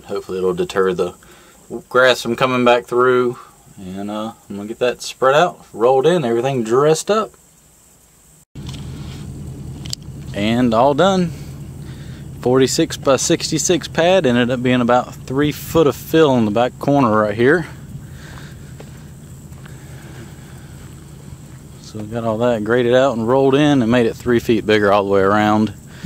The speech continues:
and ended up doing a thirty-by-forty pad down here for our parking area. I just took all the extra grass and topsoil, used it for the slope, and once there the building's built, just come in here and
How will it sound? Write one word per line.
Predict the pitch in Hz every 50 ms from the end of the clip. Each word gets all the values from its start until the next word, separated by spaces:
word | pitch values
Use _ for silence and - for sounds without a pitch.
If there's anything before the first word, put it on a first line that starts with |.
| - - - - - - - - - -
and | 104 104 104 104
ended | 104 104 104 104 101
up | 107 107 101 107
doing | 110 107 107 107 104 104 104
a | 101 104 104 98 98 98
thirty-by-forty | - - - 110 107 104 104 95 95 95 92 - - 113 107 101 98 95
pad | - - 107 101 98 95
down | 95 98 95 92 98
here | 107 98 101 95
for | - - 101 95
our | 92
parking | 85 - - 117 104 - - 92 92
area. | 90 92 92 90 90 90 95 104 - - - - - - - - - - - - - - - - - - -
I | 92 92
just | 92 92 87 -
took | - 107 98 - -
all | 98 101 104 104 107 107 107
the | 101 107 107 107 107 107 107 104
extra | 113 113 110 101 117 110 - - - 110
grass | 98 104 120 123 123 123 117 - -
and | 113 104
topsoil, | 101 - 139 135 - - - 143 143 143 143 131
used | 120 117 113 107 -
it | 120 104
for | - - 113
the | 104 98
slope, | - - 156 156 156 160 156 - - - - - - - - - - - - - - - - - - - - - - -
and | 98 101 101 101 101 104
once | 110 110 107 -
there | 117 110 110 107
the | 101 101
building's | 101 113 117 113 110 110 95
built, | 101 110 107 113 113 104 - -
just | 110 101 -
come | - 107 101
in | 101
here | 107 104 104 101
and | 95 95